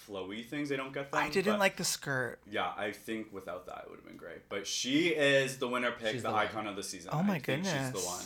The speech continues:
Speaker 3: Do you know who the top two is yet?
Speaker 1: Um, I don't know any spoilers.
Speaker 2: And I
Speaker 1: This
Speaker 2: don't
Speaker 1: is my
Speaker 2: like
Speaker 1: first time.
Speaker 2: spoilers. Do not spoiler for me.
Speaker 1: This is the winner of the first challenge, Anitra. I just, I don't know. I don't.
Speaker 2: It
Speaker 1: I
Speaker 2: was weird. It was very Halloween.
Speaker 1: It left me parched. It, it looks like a
Speaker 3: What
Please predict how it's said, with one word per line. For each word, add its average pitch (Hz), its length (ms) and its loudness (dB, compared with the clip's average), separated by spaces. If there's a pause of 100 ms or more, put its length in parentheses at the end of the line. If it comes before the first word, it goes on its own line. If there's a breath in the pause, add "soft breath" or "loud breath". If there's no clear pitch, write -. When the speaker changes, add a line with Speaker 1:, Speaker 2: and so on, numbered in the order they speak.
(100)
Speaker 3:
Do 143 80 -2
you 147 60 2
know 175 60 2
who 180 60 2
the 170 60 -6
top 156 160 0
two 120 100 -6
is 139 120 -6
yet? 175 240 -8 (260)
Speaker 1:
Um, 104 200 -4
I 107 100 -2
don't 113 120 -4
know 110 80 -6
any 104 160 -8
spoilers. - 220 6
Speaker 2:
And 247 80 12
I 247 60 12
Speaker 1:
This 254 60 12
Speaker 2:
don't 294 100 12
Speaker 1:
is 285 40 12
my 285 60 12
Speaker 2:
like 277 60 12
Speaker 1:
first - 100 4
time. 262 100 12
Speaker 2:
spoilers. 247 220 12
Do 220 120 2
not 233 180 12
spoiler 202 320 8
for 175 120 -4
me. 131 240 -4 (200)
Speaker 1:
This 139 180 6
is 156 220 10
the 139 160 10
winner 123 200 2
of 113 60 0
the 113 60 2
first 113 340 0
challenge, 143 480 0
Anitra. 120 960 2
I 123 60 -6
just, 139 400 -6 (420 loud breath)
I - 100 -16
don't 117 240 -8
know. 98 220 -8
I 98 80 -2
don't. 110 200 -4 (120)
Speaker 2:
It - 60 -2
Speaker 1:
I - 20 2
Speaker 2:
was 190 180 4
weird. 160 280 2
It 156 60 2
was 156 120 -2
very 170 140 6
Halloween. 143 640 -2 (120)
Speaker 1:
It 117 140 -10
left 123 220 -6
me 117 100 -4
parched. 101 300 -8
It, 139 140 0
it 160 260 0
looks 160 180 4
like 160 100 -2
a 151 60 -2
Speaker 3:
What - 140 4